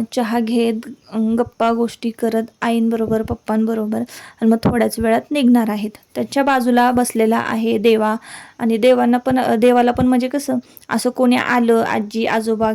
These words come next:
की मग बरं वाटतं, कोणी पाहुणे आले की, अ, मुलं कशी खुश होतात.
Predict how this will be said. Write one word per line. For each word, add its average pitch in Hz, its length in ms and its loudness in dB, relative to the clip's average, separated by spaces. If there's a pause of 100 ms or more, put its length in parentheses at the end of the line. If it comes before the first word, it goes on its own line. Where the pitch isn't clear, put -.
की 220 140 -4
मग 220 300 0 (100)
बरं 240 260 0
वाटतं, 220 420 -2
कोणी 233 280 2
पाहुणे 233 380 0
आले 214 200 0
की, 226 220 -4 (680)
अ, 233 40 -2 (200)
मुलं 233 480 2
कशी 247 420 -4
खुश 285 260 2
होतात. 226 280 0